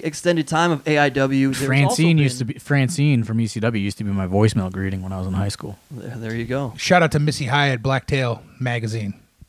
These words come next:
Speaker 1: Oh,
Speaker 2: Shout out
Speaker 1: she'll
Speaker 2: to,
Speaker 1: love
Speaker 2: shout
Speaker 1: that.
Speaker 2: out to Francine. We had a nice steak when I was seventeen. We ate a good steak, and, uh, she recorded her, my voicemail greeting.
Speaker 3: Shout out to Missy Hyatt. My dad would not buy her calendar in nineteen ninety-three for me.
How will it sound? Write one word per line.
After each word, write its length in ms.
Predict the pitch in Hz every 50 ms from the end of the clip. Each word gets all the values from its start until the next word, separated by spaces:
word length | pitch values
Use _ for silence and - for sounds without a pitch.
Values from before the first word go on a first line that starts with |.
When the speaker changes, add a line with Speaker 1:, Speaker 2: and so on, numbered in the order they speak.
| _ _ _ -
Speaker 1:
Oh, 20 | 135
Speaker 2:
Shout 80 | 131 175
out 120 | 180 165
Speaker 1:
she'll 80 | - -
Speaker 2:
to, 60 | 113 139
Speaker 1:
love 60 | 135
Speaker 2:
shout 160 | - 170 175
Speaker 1:
that. 100 | 170 131
Speaker 2:
out 20 | 131
to 80 | -
Francine. 460 | - 135 131 123 104 135 143 139 123 110
We 80 | 104
had 140 | 107 110 104
a 20 |
nice 200 | 104 101 95 95
steak 520 | - - - 123 127 143 135 - - - _ _ _ _ _ - _ _ _ _ _ -
when 100 | 110 98
I 40 |
was 100 | 95 98
seventeen. 540 | - - 123 113 113 110 - 131 127 131 127
We 120 | 113 110 107
ate 60 | 101
a 60 | 101
good 200 | 92 107 98 -
steak, 540 | - - - 120 139 151 - - - - - _ _ _ _ _ _ _ -
and, 280 | - 101 101 101 98 101
uh, 260 | 101 101 101 101 98
she 180 | 92 - 117 113
recorded 380 | 110 104 - 131 123 120 120
her, 160 | 120 123 135 _ - 135
my 160 | 135 127 139
voicemail 440 | 135 147 160 143 - - 107 92 90
greeting. 240 | 92 92 92 87 87
Speaker 3:
Shout 160 | - 269 254
out 80 | 226 -
to 80 | 202
Missy 240 | 185 196 202 - 180
Hyatt. 340 | 135 - 190 208 185 165 147
My 160 | 147 147 143
dad 400 | 123 113 110 160 160 170 175 165
would 160 | 139 143 127
not 320 | 135 147 151 143 - 147 131
buy 240 | 143 143 147 151 143
her 140 | 139 135
calendar 480 | - - 143 139 143 139 135 123 123 123
in 80 | 120 123
nineteen 260 | 123 120 - - 127
ninety-three 400 | 127 120 117 113 - 127 131 120
for 240 | 107 120 117 117 113
me. 160 | 110 110